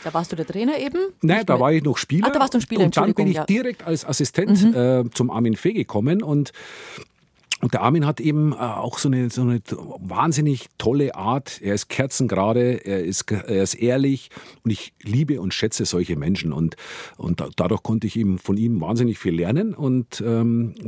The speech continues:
Speaker 2: bis da eben der Punkt kam, dass er selber dann eben aufgehört hat und, äh, dann der Verein eben auf mich zukam, dass ich das praktisch mal für eine gewisse Zeit übernehme, bis sie jemand haben. Und dann lief das so gut, dass,
Speaker 1: Mhm.
Speaker 2: äh, äh, sie ge-, erstmal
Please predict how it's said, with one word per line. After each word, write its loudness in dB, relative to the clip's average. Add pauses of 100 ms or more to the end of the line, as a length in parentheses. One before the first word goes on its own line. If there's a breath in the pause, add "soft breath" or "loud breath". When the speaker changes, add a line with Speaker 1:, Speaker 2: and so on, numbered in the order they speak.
Speaker 2:
bis -2
da -4
eben 0
der 0
Punkt -2
kam, 0
dass 0
er 0
selber 0
dann 2
eben -2
aufgehört -2
hat -6
und, -2
äh, 0 (580 loud breath)
dann 2
der 0
Verein 0
eben -2
auf -6
mich -2
zukam, -2
dass -2
ich -4
das -2
praktisch -4
mal 2
für -4
eine 2
gewisse -2
Zeit 0
übernehme, 2
bis -2
sie 0
jemand 0
haben. 0 (880 loud breath)
Und -4
dann -2
lief -6
das -4
so 0
gut, -4
dass, -2
Speaker 1:
Mhm. -2
Speaker 2:
äh, 0
äh, -2
sie -4
ge-, -2
erstmal -2